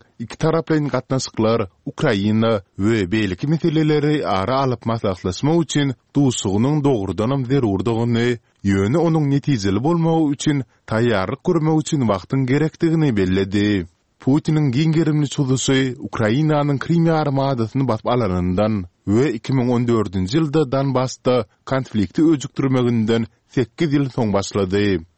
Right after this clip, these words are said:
Häzir Russiýa Ukrainanyň territoriýasynyň takminan bäşden bir bölegini eýeleýär. Ýöne müň dokuz ýüz toksan birinji ýylda garaşsyzlygyna eýe bolan Ukrainany dogry boýun egdirmek baradaky maksadyna ýetip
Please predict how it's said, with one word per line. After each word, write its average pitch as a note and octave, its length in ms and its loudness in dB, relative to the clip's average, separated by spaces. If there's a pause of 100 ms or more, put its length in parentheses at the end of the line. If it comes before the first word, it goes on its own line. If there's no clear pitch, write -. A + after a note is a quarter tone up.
(140)
Häzir C3+ 500 0
Russiýa E3 320 2
Ukrainanyň D3 760 0
territoriýasynyň C#3+ 800 0
takminan B2 720 0 (280)
bäşden A2+ 460 0
bir D#3+ 160 0
bölegini D3+ 580 2
eýeleýär. G2 680 2 (400)
Ýöne A2 440 0
müň C3+ 180 0
dokuz D#3 280 -2
ýüz C#3+ 180 -4
toksan C3 320 -2
birinji G2 380 0
ýylda D3 340 0
garaşsyzlygyna A2 720 -2
eýe D#3 240 2
bolan C#3 320 0
Ukrainany A2+ 880 0 (260)
dogry A#2 400 2
boýun D#3 300 2
egdirmek A2+ 440 -2
baradaky C#3+ 580 0
maksadyna A#2+ 560 -2
ýetip A2+ 340 -2